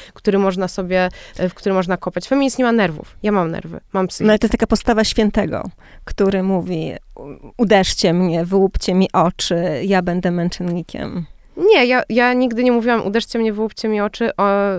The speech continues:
Speaker 1: uderzano i u-, wyłupiwano mi oczy. E, bez mojej zgody, w momencie, kiedy ja, kiedy ja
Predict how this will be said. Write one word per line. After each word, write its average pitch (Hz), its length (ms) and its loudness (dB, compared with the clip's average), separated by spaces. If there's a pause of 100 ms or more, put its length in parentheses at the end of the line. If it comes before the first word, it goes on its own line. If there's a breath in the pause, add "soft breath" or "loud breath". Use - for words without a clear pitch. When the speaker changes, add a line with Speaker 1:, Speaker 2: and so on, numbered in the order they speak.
(260)
Speaker 1:
uderzano 220 600 2
i 202 160 -4
u-, 196 200 0 (560)
wyłupiwano 190 800 -6
mi 370 140 -2
oczy. 403 260 -6 (640 loud breath)
E, 202 220 4
bez 220 220 0
mojej 247 200 2
zgody, 220 720 2
w 190 80 -8
momencie, 220 340 -2
kiedy 220 220 -4
ja, 214 460 2
kiedy 202 220 -4
ja 202 320 0